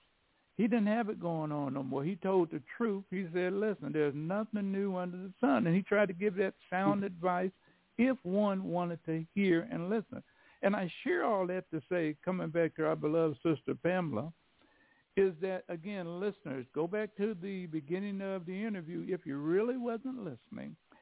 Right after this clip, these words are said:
and bring it up to now, because it equals what Pam shared, which is simply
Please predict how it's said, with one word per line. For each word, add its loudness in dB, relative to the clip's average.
and -2
bring 2
it 0
up -2
to 0
now, 0
because 0
it 2
equals 4
what -2
Pam -2
shared, 2
which 2
is 4
simply 2